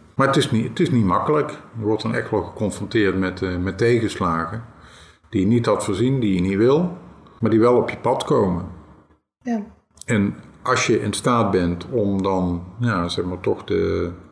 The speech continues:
Speaker 1: de knop om te draaien, te zeggen van, "Nou, oké, eh,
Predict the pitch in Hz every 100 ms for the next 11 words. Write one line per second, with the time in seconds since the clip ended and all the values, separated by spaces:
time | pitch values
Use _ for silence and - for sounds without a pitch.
0 | - - 123 117 - 135 131 104 98 92
1 | 87 87 110 131 - - - - _ -
2 | 104 110 92 92 85 92 - 117 147 170
3 | - - 113 92 90 90 90 92 92